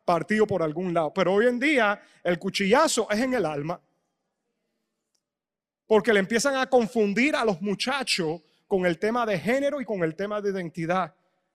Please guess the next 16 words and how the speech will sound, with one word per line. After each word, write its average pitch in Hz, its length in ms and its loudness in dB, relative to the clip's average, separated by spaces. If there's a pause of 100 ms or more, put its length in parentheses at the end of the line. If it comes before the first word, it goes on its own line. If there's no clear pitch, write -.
(120)
Maestro, 208 520 0
si 190 140 -2
tú 190 120 -8
estás 226 220 -4
aquí, 214 300 -2
tú 196 140 -4
estás, 220 400 -2 (240)
Dios 190 320 -2
te 220 80 -4
ha - 20 -8
puesto 220 320 -4
ahí 196 160 -2
para 180 220 -10
que 165 100 -14
seas 170 320 -6
luz. 170 400 -4